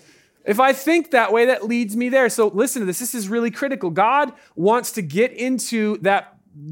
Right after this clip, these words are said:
your noggin. He wants to get into where you think, and he wants to begin to change the programming so that he can give you the results that you are destined to have. But how many of you know we can't just do that ourselves?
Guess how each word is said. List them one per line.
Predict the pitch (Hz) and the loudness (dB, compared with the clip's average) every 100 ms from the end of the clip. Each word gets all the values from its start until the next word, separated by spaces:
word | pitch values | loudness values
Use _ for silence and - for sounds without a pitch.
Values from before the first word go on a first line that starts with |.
| 160 | -14
your | 165 202 | -2 0
noggin. | 220 220 233 226 202 | 0 0 -2 -2 -2
He | 208 | 0
wants | 226 240 | 0 0
to | 226 | -4
get | 185 220 | -4 -2
into | 233 220 | -2 0
where | 202 214 | 0 0
you | 208 202 | -2 -6
think, | 202 _ 247 208 160 - | -10 _ -6 -6 -6 -8
and | 170 | -6
he | 190 | -2
wants | 202 208 | -2 -4
to | - | -8
begin | 185 190 | -8 -6
to | 190 | -8
change | - 220 226 233 170 | -6 -4 -4 -4 -8
the | |
programming | 160 - 226 226 190 175 180 | -10 -2 -2 0 -2 -2 -4
so | 190 | -2
that | 185 | -2
he | 196 | -2
can | 202 190 | -6 -6
give | 170 226 | -6 -6
you | 180 180 175 _ _ _ | -4 -4 -6 _ _ _
the | - | -4
results | 160 147 190 190 | -2 0 -2 -2
that | 180 147 | -4 -4
you | 160 | -4
are | |
destined | 135 151 151 160 | -2 -4 -4 -8
to | 165 | -8
have. | 165 123 - - _ _ _ _ _ _ _ _ _ _ _ _ | -8 -12 -14 -20 _ _ _ _ _ _ _ _ _ _ _ _
But | 175 | -2
how | 175 220 | 0 0
many | 233 | 0
of | 214 | -2
you | 233 | 0
know | 233 | 0
we | 233 | 0
can't | 226 247 | -2 -4
just | 202 | -4
do | 151 | -2
that | 214 185 | 2 2
ourselves? | 165 156 240 180 - - - | 2 0 -2 -4 -6 -16 -20